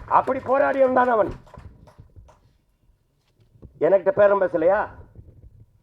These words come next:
இந்த கூட்டணி வந்தால் ஃபே-, குடும்பத்துக்கு,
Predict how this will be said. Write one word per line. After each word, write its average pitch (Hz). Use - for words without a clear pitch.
இந்த 156
கூட்டணி 170
வந்தால் 165
ஃபே-, 170
குடும்பத்துக்கு, 180